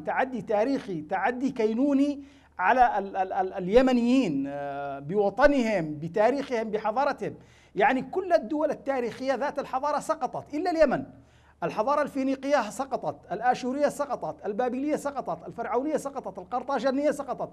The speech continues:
اليمن فقط هي الحضارة الممتدة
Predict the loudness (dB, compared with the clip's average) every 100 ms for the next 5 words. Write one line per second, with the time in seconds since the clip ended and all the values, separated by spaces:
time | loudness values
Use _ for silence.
0 | -12 _ _ 2 2 4 4 2 0 -2
1 | -2 -2 0 0 2 2 0 0 0 0
2 | -4